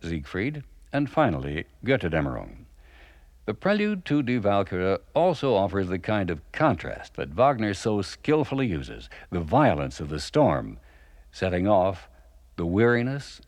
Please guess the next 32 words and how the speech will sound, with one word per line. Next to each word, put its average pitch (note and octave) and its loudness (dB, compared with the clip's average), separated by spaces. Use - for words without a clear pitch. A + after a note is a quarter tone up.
and F2+ -2
melancholy G#2+ 2
of F2+ -4
Siegmund's G2 -2
music F2 -4
and D3 0
the D#3+ -4
tenderness A#2 -4
of A2 2
the G#2+ 2
music E2+ -2
that E2+ -8
follows. - -8
In G3+ 0
addition, G3+ -2
the A2 0
storm F3+ 2
symbolizes C3+ 2
the F2+ 0
violence C#3 2
and A#2 2
hostility G#2 0
that F#2 0
we A#2 0
will A2 2
learn A2 4
have F#2+ 2
always G2 4
confronted B2+ 0
Siegmund, C3+ -6
a G2+ 4
hostility D#3 0